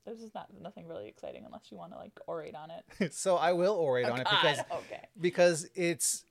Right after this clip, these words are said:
Speaker 2: a lot of no parking signs
Speaker 1: Yeah,
Speaker 2: and
Speaker 1: but
Speaker 2: stop signs and all kinds of stuff around Rise. And the businesses have been talking to
Speaker 1: Complaining for a
Speaker 2: com-,
Speaker 1: long time.
Speaker 2: Yep, they have been. And we've made a lot of changes in that area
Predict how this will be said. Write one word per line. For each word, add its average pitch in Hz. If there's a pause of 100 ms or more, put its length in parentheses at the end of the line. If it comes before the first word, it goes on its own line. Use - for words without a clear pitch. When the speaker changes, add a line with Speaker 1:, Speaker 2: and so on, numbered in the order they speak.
(120)
Speaker 2:
a 139
lot 123
of 110
no 110
parking 104
signs 104
Speaker 1:
Yeah, -
Speaker 2:
and -
Speaker 1:
but 226
Speaker 2:
stop 107
signs 107
and 110
all 117
kinds 123
of 113
stuff 107 (200)
around 113
Rise. 110 (380)
And 117 (120)
the 131
businesses 127
have 110
been 113 (120)
talking 120
to 120
Speaker 1:
Complaining 165 (120)
for 208
a 196
Speaker 2:
com-, 185
Speaker 1:
long 160
time. 160
Speaker 2:
Yep, 151 (140)
they 131
have 123
been. 113
And 110
we've 123
made 123
a 113
lot 107
of 135
changes 107
in 107
that 107
area 101